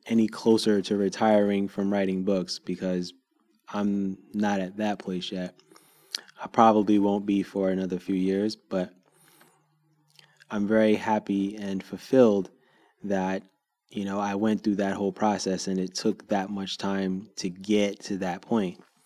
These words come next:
Sometimes we want things to happen right away, and a lot of times it's not meant to happen right away and not at that point,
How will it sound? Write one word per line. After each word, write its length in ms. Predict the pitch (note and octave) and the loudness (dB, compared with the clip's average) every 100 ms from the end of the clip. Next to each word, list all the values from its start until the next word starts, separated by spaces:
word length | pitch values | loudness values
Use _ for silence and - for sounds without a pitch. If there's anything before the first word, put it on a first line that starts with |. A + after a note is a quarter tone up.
| - _ | -20 _
Sometimes 420 | C#3+ C3+ C3+ A2 | 0 4 6 8
we 120 | A2+ | 6
want 240 | A2+ A2 G#2+ | 6 4 2
things 240 | G#2+ - | 0 0
to 80 | G#2 | 0
happen 360 | G#2+ G#2 G2+ | 2 2 2
right 180 | G#2 G2+ | 0 0
away, 280 | G2 G#2 F#2+ | 2 2 0
and 80 | F#2+ | -2
a 80 | F#2+ | 0
lot 220 | G#2 G2+ | 2 2
of 80 | F#2 | 0
times 500 | A2 G#2 G2+ G2 - _ _ _ _ | -2 0 0 -2 -6 _ _ _ _
it's 200 | A2+ - | -4 -2
not 120 | G2+ | 0
meant 180 | G#2 G2 | 0 -2
to 80 | F#2+ | -2
happen 340 | A2+ G#2+ G#2 | 0 0 -2
right 120 | G2+ | -2
away 260 | F#2+ G2 F#2+ | -2 -2 -2
and 140 | F#2+ | -2
not 200 | G2+ G2+ | -2 -2
at 140 | F#2 F#2+ | -2 -4
that 160 | E2+ | -8
point, 380 | - A2 F#2 - | -2 -2 -2 -8